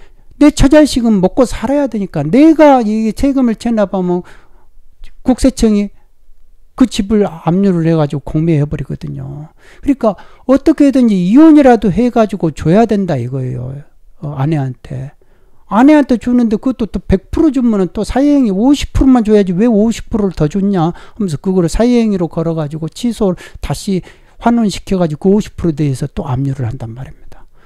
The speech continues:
그러니까 이 세금은 서민이 많이 당해요.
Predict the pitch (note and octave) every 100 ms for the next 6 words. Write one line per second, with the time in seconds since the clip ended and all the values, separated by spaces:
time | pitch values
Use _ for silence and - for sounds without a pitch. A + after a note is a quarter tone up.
0 | - _ - - - A#3 F3+ D3+ A2+ -
1 | - - - - - - - - A#3 -
2 | D4 E4 E4 C4+ G#3+ F#3 C3+ D3 - -
3 | E4 F#4 F4 D#4+ C#4+ B3 G3 - - -
4 | - A3+ G#3+ _ - - - - - C3
5 | F3 - B2 B2+ F3+ C#3 C3+ D3+ B2